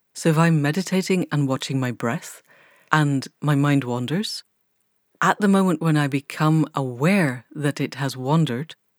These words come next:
then I have the meta-awareness. Bringing it back to awareness is the awareness. So looking at my breath,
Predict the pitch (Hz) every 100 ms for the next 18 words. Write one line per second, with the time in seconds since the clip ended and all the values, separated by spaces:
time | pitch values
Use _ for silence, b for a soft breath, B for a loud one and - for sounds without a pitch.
0 | _ _ _ _ _ _ _ - 160 165
1 | 170 165 151 147 143 - 113 127 120 113
2 | 113 - - 175 214 208 - - 139 190
3 | - - _ b b b b b b _
4 | _ _ _ _ _ _ _ - - 175
5 | - 139 131 139 151 220 - - _ _
6 | - 156 147 147 127 123 - 127 - -
7 | _ _ _ _ _ - - 131 131 160
8 | 190 170 165 147 135 135 156